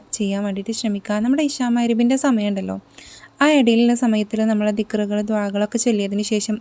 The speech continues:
നമ്മുടെ ഖുർആൻ പാരായണമൊക്കെ കഴിഞ്ഞതിന് ശേഷം ആ ഒരു സമയത്ത് നമ്മളൊരു നൂറ് തവണയോ ഇരുന്നൂറ് തവണയോ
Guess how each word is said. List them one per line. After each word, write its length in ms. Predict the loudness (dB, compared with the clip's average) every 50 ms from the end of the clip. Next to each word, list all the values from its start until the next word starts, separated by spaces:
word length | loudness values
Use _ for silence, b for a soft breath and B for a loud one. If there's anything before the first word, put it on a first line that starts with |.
| -6 -4
നമ്മുടെ 240 | -4 -2 -2 -4
ഖുർആൻ 300 | -4 -4 -4 -4 -4 -2 -2
പാരായണമൊക്കെ 540 | -2 0 0 0 -2 -2 -4 -4 -4 -4 -2
കഴിഞ്ഞതിന് 420 | 0 0 0 -2 -2 -4 -4 -4
ശേഷം 380 | -2 -2 -2 -2 -2 -2 -2 -2 -4 B B B B B B B B B B B B 4
ആ 60 | 6 6
ഒരു 180 | 6 6 4
സമയത്ത് 400 | 4 2 4 4 4 2 2 0
നമ്മളൊരു 340 | 0 2 2 2 2 2 4
നൂറ് 340 | 4 4 4 2 2 0 0 0
തവണയോ 380 | 0 0 0 0 -2 -2 0 0
ഇരുന്നൂറ് 440 | 0 0 0 -2 -2 0 0 -2 0 0
തവണയോ 380 | 0 -2 0 -2 -2 -2 -2